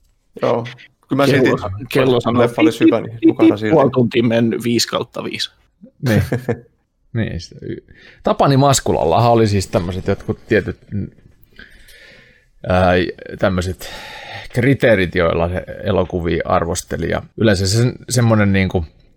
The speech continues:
Speaker 3: siitä se lähti, et-, että ensimmäiset kuusi minuuttia, jos leffa ei siinä kuuden minuutin aikaa vakuuta häntä, niin siitä tippuu jo automaattisesti yksi
Speaker 1: Joo.
Speaker 3: tähti. Ja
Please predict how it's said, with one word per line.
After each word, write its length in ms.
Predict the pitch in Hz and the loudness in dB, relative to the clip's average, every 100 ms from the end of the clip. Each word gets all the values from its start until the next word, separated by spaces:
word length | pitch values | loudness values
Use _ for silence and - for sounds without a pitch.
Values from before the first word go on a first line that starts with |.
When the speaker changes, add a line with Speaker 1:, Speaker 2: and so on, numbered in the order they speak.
| _ _ _ _ - - | _ _ _ _ -20 -14
Speaker 3:
siitä 240 | - 123 - | 0 0 2
se 100 | 156 | 2
lähti, 400 | 110 107 - 92 | 4 2 -2 -2
et-, 200 | 82 - | -2 -6
että 460 | - 92 _ 87 85 _ - | -10 -10 _ -4 -4 _ -2
ensimmäiset 540 | 139 131 123 104 101 - | 2 4 4 4 2 -2
kuusi 480 | - 135 120 107 - | 0 2 4 2 -2
minuuttia, 680 | 87 78 - _ - 71 87 - | -4 -4 -10 _ -10 -8 -6 -4
jos 140 | 98 | 0
leffa 380 | 131 143 - 117 | 2 2 2 2
ei 80 | 107 | 4
siinä 200 | 127 110 | 2 0
kuuden 340 | 165 160 117 | 2 4 4
minuutin 360 | 104 90 82 85 | 2 0 0 0
aikaa 320 | 87 92 90 | 2 0 2
vakuuta 420 | 95 - 101 95 | 0 -2 -4 -4
häntä, 320 | 87 80 82 | -4 -4 -6
niin 120 | - 90 | -6 -4
siitä 180 | 92 - | -6 -6
tippuu 360 | 87 _ 95 | -10 _ -4
jo 120 | 87 | 0
automaattisesti 840 | 87 87 82 76 - - 90 - - | 2 0 -2 -8 -10 -10 -12 -10 -10
yksi 240 | 87 - | -10 -2
Speaker 1:
Joo. 160 | 117 104 | 0 0
Speaker 3:
tähti. 300 | 98 101 95 _ _ _ _ _ _ _ _ _ _ _ - | -4 -12 -16 _ _ _ _ _ _ _ _ _ _ _ -4
Ja 320 | 82 85 82 | 0 2 0